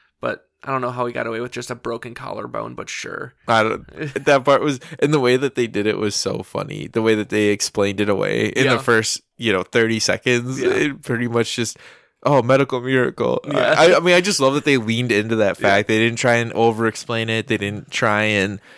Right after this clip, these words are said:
Speaker 2: you know, magic it away. They just said, "Oh, you got super lucky."
Speaker 1: Yeah, yeah.
Speaker 2: Great.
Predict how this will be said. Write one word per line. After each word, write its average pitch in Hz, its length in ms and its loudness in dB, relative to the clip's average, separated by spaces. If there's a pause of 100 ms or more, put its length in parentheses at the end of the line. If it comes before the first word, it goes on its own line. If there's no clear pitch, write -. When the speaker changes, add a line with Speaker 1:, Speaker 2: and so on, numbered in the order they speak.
(680)
Speaker 2:
you 113 120 0
know, 101 100 2
magic 98 480 0
it 104 80 4
away. 98 320 2
They 98 120 0
just 98 200 -4
said, 107 200 -2
"Oh, 127 120 -2
you 113 100 -8
got 113 200 -4
super 123 340 -4
lucky." 117 500 -4 (100)
Speaker 1:
Yeah, 123 280 -4 (100)
yeah. 117 220 -4
Speaker 2:
Great. 156 240 2